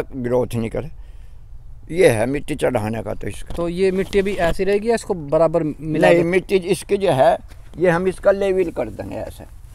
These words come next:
Speaker 2: अच्छा।
Speaker 1: हाँ, जिससे पानी भी इसमें ना भरे।
Speaker 2: तो किसान भाई, जैसा आपको बताया कि जैसे सर्दियाँ अगर शुरू होती हैं, सर्दियाँ शुरू होने से पहले ड्रैगन फ्रूट में आप एक बार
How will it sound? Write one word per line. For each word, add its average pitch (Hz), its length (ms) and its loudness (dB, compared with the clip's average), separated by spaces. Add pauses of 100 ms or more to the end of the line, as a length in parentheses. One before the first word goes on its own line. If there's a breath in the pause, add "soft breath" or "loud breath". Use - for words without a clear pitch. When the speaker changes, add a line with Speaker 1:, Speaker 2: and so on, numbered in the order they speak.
(600)
Speaker 2:
अच्छा। 135 420 -14 (220)
Speaker 1:
हाँ, 107 460 -8
जिससे 160 320 -2 (100)
पानी 175 400 2
भी 196 160 -4
इसमें 165 460 -4
ना 147 240 -2
भरे। 85 240 -10 (2000 soft breath)
Speaker 2:
तो 185 80 2
किसान 202 280 6
भाई, 220 160 12
जैसा 208 200 12
आपको 202 180 6
बताया 190 360 12
कि 208 240 8
जैसे 185 200 4
सर्दियाँ 170 380 6
अगर 190 140 8
शुरू 175 220 2
होती 170 220 6
हैं, 175 80 4
सर्दियाँ 170 280 4
शुरू 170 140 2
होने 170 100 4
से 170 100 4
पहले 156 240 6
ड्रैगन 151 280 4
फ्रूट 143 220 -2
में 151 160 2
आप 143 180 2
एक 147 120 2
बार 147 120 4